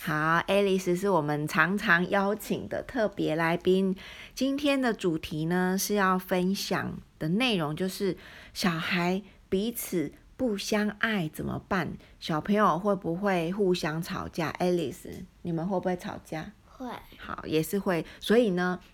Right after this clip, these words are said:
Speaker 1: 小孩会吵架是正常的。好，那因为呢，小孩还小，就像一个小社会一样，他们可能两个或是三个兄弟姐妹，然后他们会从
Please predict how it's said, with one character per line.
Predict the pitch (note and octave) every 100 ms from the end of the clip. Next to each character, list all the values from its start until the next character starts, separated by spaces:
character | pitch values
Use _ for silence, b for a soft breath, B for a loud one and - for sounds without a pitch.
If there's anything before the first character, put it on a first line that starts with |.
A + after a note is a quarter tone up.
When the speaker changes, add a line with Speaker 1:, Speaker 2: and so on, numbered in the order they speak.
| B -
Speaker 1:
小 | -
孩 | D3 F3 D3+
会 | A#3
吵 | G#3+ F#3+ B2+
架 | G3+ E3+
是 | F3 - B3
正 | F3 - A3 C#3
常 | - - - - -
的。 | - - - B B B -
好， | - F#3
那 | A#3+
因 | A#3 A#3+
为 | B3+ A#3
呢， | G#3 G3+
小 | G#3 F3+ D3
孩 | E3 D#3+ D#3+ F#3 B B
还 | - F3+
小， | G#3 - G3 - - B B -
就 | -
像 | C4 C4 A#3
一 |
个 | G3
小 | F#3 F#3 -
社 | - G#3 F#3+
会 | G3+ F#3+
一 | E3 C#3+ D3
样， | E3+ C#3+ D#3+
他 | F#3+
们 | G3 F3
可 | F3+
能 | C#3+ C3 D3
两 | D#3+ C3+ C#3
个 | - D3 E3+
或 | F#3
是 | G3 F#3
三 | - D#3 D#3+
个 | - - - b b
兄 | F3+ E3+
弟 | F#3 E3+
姐 | - -
妹， | D3+ D#3+ B2+ B B B B - -
然 | F3 F3+
后 | G#3+
他 | G#3 G3+
们 | F#3+ F#3
会 | G3+
从 | F#3 F#3+ D3+